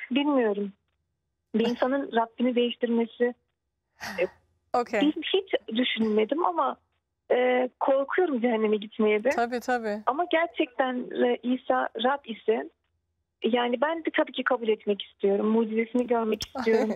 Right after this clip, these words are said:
Speaker 1: Ama şundan da korkuyorum.
Speaker 2: Evet.
Speaker 1: Rüya görürsem o rüya şeytani olabilir mi? Acaba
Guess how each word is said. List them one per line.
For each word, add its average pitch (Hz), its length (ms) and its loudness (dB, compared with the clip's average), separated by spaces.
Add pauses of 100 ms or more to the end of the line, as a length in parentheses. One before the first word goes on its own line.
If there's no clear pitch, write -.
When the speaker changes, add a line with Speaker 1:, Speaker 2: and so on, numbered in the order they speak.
(360)
Speaker 1:
Ama 285 140 0 (140)
şundan 320 280 -2
da 311 40 0
korkuyorum. 240 760 0 (280)
Speaker 2:
Evet. 269 140 0
Speaker 1:
Rüya 302 240 2
görürsem 294 520 0
o 254 80 0
rüya 277 220 2
şeytani 262 800 0
olabilir 240 480 0
mi? 214 100 2
Acaba 233 320 0